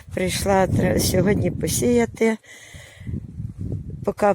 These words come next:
погода є, і вона мокра земля, волога, кажуть старі люди, що як закракають жаби, то сіянку вже сіяти вже немає сенсу. Тут у мене поряд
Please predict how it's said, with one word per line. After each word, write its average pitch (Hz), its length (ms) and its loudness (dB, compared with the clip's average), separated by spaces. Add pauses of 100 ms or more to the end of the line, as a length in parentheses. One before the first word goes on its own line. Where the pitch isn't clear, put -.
погода 214 440 4
є, 214 300 4
і 214 60 4
вона 196 680 2
мокра 196 440 2
земля, 175 440 4
волога, 220 480 4
кажуть 202 440 0
старі 202 320 4
люди, 202 340 4
що - 160 0
як 185 160 2
закракають 180 760 2
жаби, 170 380 2
то 202 200 -2
сіянку 202 520 0
вже 175 180 -2
сіяти 180 540 -2 (800)
вже 170 640 0
немає 170 580 0
сенсу. - 640 0 (1400)
Тут - 240 0
у 202 40 2
мене 190 460 4
поряд 185 360 4